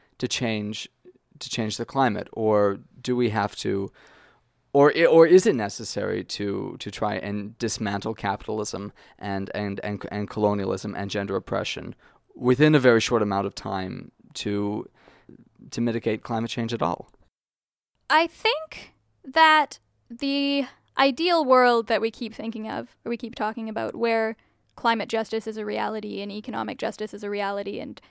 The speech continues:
Speaker 2: gender equality is a reality and colonialism has been overturned, I think that is a world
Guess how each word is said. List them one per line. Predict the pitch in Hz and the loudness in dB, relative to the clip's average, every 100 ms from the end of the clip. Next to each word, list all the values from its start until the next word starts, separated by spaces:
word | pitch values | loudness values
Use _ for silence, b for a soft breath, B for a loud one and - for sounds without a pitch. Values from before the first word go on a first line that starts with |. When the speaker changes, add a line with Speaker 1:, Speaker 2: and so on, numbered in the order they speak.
| b | b
Speaker 2:
gender | - 226 214 | -2 2 2
equality | 208 220 214 214 214 | 2 -2 -2 -4 -6
is | 214 | -8
a | |
reality | 208 214 202 208 208 | -8 -6 -6 -8 -8
and | 220 208 | -10 -10
colonialism | 214 214 214 202 208 208 | -6 -6 -6 -6 -8 -10
has | 208 | -12
been | 214 208 | -10 -8
overturned, | 208 208 214 214 208 - B B | -8 -8 -8 -8 -10 -14 B B
I | - | -2
think | 233 262 247 233 | 0 2 0 6
that | 254 269 262 - _ _ | 8 10 8 2 _ _
is | - 247 226 | 2 2 4
a | |
world | 233 226 226 214 214 | 2 4 4 4 2